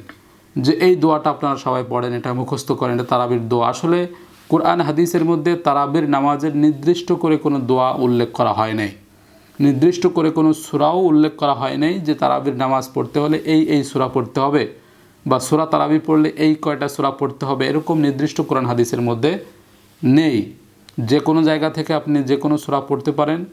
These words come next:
এবং আপনি চার রাকাত পর পর দোয়া করতে পারেন, যে কোনো দোয়া করতে পারেন, কিন্তু নির্দিষ্ট কোনো দোয়াকে খাস করে নিলে বেদাত হবে। এজন্য বলছি, তারাবির নামাজের নির্দিষ্ট কোনো দোয়া নেই এবং নামাজ শেষ করার পরে নির্দিষ্ট কোনো মোনাজাতের দোয়াও নেই।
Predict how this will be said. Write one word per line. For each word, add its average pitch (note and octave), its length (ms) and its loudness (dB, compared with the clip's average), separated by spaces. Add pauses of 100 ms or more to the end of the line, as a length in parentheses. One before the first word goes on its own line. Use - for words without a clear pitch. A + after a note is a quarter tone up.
(340)
এবং D3 300 2
আপনি C3+ 240 -2
চার C3 200 0
রাকাত C3 300 -2
পর C3 140 0
পর C3+ 140 -4
দোয়া C3 300 2
করতে C3 300 -4
পারেন, C3+ 360 -2
যে D3 140 0
কোনো E3+ 300 2
দোয়া C#3 220 0
করতে C#3 300 -2
পারেন, C#3 360 -2
কিন্তু C#3 320 -2
নির্দিষ্ট D3 540 2
কোনো D3+ 380 0
দোয়াকে C3 460 0
খাস B2+ 380 -4
করে B2+ 200 0
নিলে B2 240 0
বেদাত A2+ 560 0
হবে। G#2+ 220 -4 (580)
এজন্য D3 280 2
বলছি, D#3 340 0
তারাবির C#3 480 0
নামাজের C#3 480 0
নির্দিষ্ট C3 520 0
কোনো C3 320 0
দোয়া A#2+ 360 2
নেই A#2+ 240 2 (420)
এবং C3+ 300 0
নামাজ C#3+ 280 2
শেষ E3+ 240 -4
করার D3+ 260 -2
পরে D#3 240 -2
নির্দিষ্ট D3 480 0
কোনো C#3 280 0
মোনাজাতের B2+ 720 -2
দোয়াও A2+ 380 0
নেই। A2 220 -2